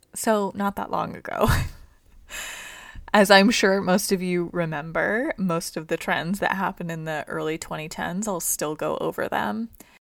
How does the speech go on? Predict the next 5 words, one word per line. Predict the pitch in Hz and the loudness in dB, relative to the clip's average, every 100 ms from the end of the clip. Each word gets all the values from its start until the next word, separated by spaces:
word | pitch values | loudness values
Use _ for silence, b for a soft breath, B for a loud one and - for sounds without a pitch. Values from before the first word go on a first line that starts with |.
| _ _ _ _ | _ _ _ _
So | - 202 | 2 4
in | - 226 | 6 4
the | 330 277 | 4 2
twenty | - 175 165 | 4 2 0
tens, | - - 185 151 - 170 202 220 - | -6 -6 -2 0 -2 -2 0 0 -2